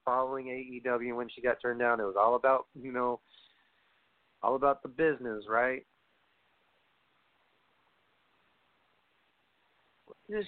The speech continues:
still Shawn Spears. There's still Britt Baker. There's still Awesome Kong, Jazz.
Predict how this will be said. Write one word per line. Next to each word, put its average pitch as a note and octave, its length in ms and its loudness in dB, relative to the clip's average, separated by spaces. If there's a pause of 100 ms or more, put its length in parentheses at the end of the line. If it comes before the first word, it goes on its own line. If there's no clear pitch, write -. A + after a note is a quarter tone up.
(120)
still G#3 420 6
Shawn F3+ 320 4
Spears. C3 480 -4
There's C3 240 -6
still D#3 240 0
Britt C#3+ 320 0
Baker. A#2 460 -4 (640)
There's F3+ 280 2
still F3 480 2 (920)
Awesome B2 360 -2
Kong, D#3 540 2
Jazz. C#3+ 400 0